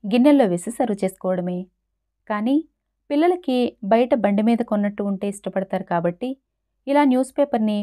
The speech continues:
పొట్లంలా చుట్టి ఇందులో సర్వ్ చేయొచ్చు. అయితే న్యూస్ పేపర్ ప్రింట్ చేయడం కోసం వాడే ఇంకులో కెమికల్స్ ఉంటాయి కాబట్టి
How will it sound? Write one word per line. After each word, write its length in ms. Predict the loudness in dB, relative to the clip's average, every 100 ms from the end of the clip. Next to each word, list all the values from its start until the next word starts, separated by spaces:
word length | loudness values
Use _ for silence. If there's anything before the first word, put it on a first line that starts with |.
| -4
పొట్లంలా 440 | -6 -2 -2 0
చుట్టి 340 | -4 -8 -8 -6 -4
ఇందులో 240 | -2 -4
సర్వ్ 240 | -2 -4
చేయొచ్చు. 400 | -4 -6 -6 -10 -10 -12 _
అయితే 300 | -6 -4 0 0 0 -2
న్యూస్ 240 | 0 0 0
పేపర్ 260 | -2 -2
ప్రింట్ 260 | -2 -4 0
చేయడం 260 | 0 2 0
కోసం 280 | -4 -4 -2
వాడే 260 | 0 2 0
ఇంకులో 320 | 0 -2 -4
కెమికల్స్ 480 | -4 -6 -4 -6 -4
ఉంటాయి 260 | -4 -4
కాబట్టి 460 | -4 -4 -4 -4 -8